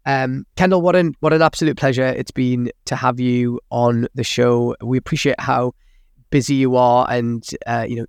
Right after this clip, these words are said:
you are a figurehead for one of the biggest clusters in the world. So,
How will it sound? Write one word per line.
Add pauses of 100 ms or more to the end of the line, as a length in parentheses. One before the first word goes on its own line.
you
are
a
figurehead (200)
for
one
of
the
biggest
clusters
in
the
world.
So,